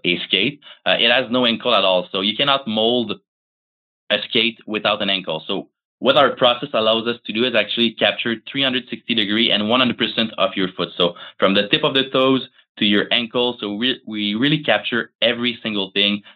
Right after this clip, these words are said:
uh, your arch and everything. So then you submit that order to the factory, and with the scan that you made on the iPad, we can reproduce that exact foot shape in our, uh, factory where we build our, our pro skate. So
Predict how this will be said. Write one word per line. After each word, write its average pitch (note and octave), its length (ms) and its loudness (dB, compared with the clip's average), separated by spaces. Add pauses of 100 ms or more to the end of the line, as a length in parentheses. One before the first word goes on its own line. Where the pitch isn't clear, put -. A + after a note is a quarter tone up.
uh, E2+ 100 4
your F2+ 280 0
arch A2 360 2
and F#2+ 120 0
everything. A2 460 -2
So F#2 220 0 (1080)
then C3 240 2 (140)
you C3 200 0
submit C#3+ 300 -4
that A2+ 240 0
order A2+ 280 -2
to A2+ 120 -8
the F#2 160 -4
factory, C3 560 0
and A2 240 0 (280)
with C#3+ 220 0
the B2+ 160 4
scan B2+ 280 2
that A2 140 -4
you A2+ 80 -4
made A2 240 2
on G#2 280 0
the G2 180 -2
iPad, A#2 540 0 (240)
we C#3+ 160 -2
can D3 200 2
reproduce C3 580 2
that G#2+ 360 4 (100)
exact G#2+ 640 -2
foot A2+ 180 -2 (120)
shape G#2+ 320 -2 (320)
in G#2+ 160 0
our, G2 400 0
uh, F2 320 2
factory G#2 580 -2 (140)
where A#2+ 180 2
we A#2+ 140 2
build A#2 240 2
our, G2+ 380 2
our F#2+ 340 0
pro G#2 240 -4
skate. E2+ 400 -6
So F#2 160 2